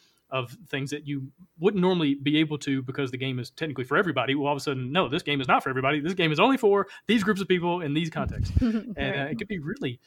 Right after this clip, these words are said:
Speaker 1: really interesting. I know a lot of book series have, have gone that route and done pretty well with, with niching down and, and, uh, making specific, you know, the Chicken Soup book series,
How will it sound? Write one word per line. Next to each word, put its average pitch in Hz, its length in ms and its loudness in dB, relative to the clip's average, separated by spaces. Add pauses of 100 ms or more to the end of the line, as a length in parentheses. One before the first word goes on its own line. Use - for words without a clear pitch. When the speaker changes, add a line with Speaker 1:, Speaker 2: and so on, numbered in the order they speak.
(160)
Speaker 1:
really 139 180 -4
interesting. 127 380 -6
I 127 40 -6
know 139 120 -6
a 131 40 -6
lot 127 160 -4
of 107 100 -14
book - 200 -2
series 113 500 -8 (240)
have, 113 340 -10 (120)
have 127 120 -12 (220)
gone 147 220 2
that 127 140 -4
route 127 300 -4
and 139 180 -6
done 165 320 -4 (120)
pretty 170 140 0
well 156 340 -2
with, 131 160 -10
with 123 140 -8
niching 135 300 -6
down 123 300 -6
and, 113 200 -14 (380)
and, 117 200 -12
uh, 117 140 -14 (200)
making 160 260 -4
specific, - 760 -6 (420)
you 160 120 -4
know, 120 220 -6
the 151 80 -8
Chicken 190 240 0
Soup 156 320 2
book 135 340 -6
series, 135 420 -2